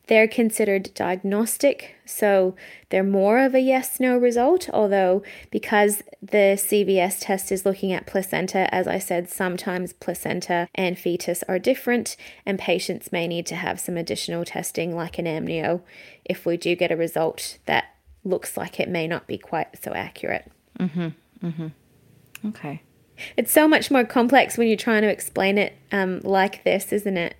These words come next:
Speaker 1: really? It's very complicated.
Speaker 2: Yes.
Speaker 1: Yeah.
Speaker 2: Yes. And look, I think, um, you know, as, as we'll hear in the upcoming episodes, you realise how much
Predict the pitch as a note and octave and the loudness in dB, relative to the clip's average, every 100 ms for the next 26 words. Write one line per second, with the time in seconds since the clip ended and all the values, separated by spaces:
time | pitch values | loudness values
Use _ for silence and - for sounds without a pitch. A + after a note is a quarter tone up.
0 | - F#3+ F#3+ F3+ A3 - - - G#3 A#3+ | -6 -2 2 2 2 -2 -10 -12 0 4
1 | C4 A#3 G#3 G#3+ G#3+ G#3+ F#3 - G3 - | 4 2 -4 -4 -2 0 0 0 -2 2
2 | A3+ D4 G#4+ G4 - - A#3+ A3+ G#3+ G#3+ | 4 4 2 2 0 -2 0 2 2 0
3 | - _ G3 B3 C4+ F3 - - - A#3 | -6 _ -2 2 2 0 -6 -12 0 2
4 | A#3+ B3 - G#3 G#3 A#3 A#3 - G3+ F#3+ | 4 2 0 0 0 0 0 -2 -2 0
5 | F3+ F3 - _ G3 E3+ E3 E3+ F3 E3 | 0 -4 -8 _ 0 2 2 2 0 0
6 | - F#3 E3+ F#3 F3+ E3+ - _ - - | -2 -2 -2 -2 -2 -2 -6 _ -12 -2
7 | E3+ E3 E3 - D#3+ D#3 D#3 D3 - D3+ | 0 4 4 2 -2 -4 -2 -2 -2 -4
8 | - D3 C#3+ - F3 - A2 D#2 - - | -4 -6 -4 -6 -6 -4 -2 -4 -6 -16
9 | - - - E3 D#3 E3+ E3 D#3 D3+ D3 | -20 -20 -6 -4 0 0 2 2 0 -2
10 | - - D3 D3 D3 D3 D3 - _ _ | -6 -6 -2 0 0 -2 -4 -8 _ _
11 | _ _ _ D#3 D#3+ D#3+ - - - - | _ _ _ -2 2 2 0 -6 -4 -6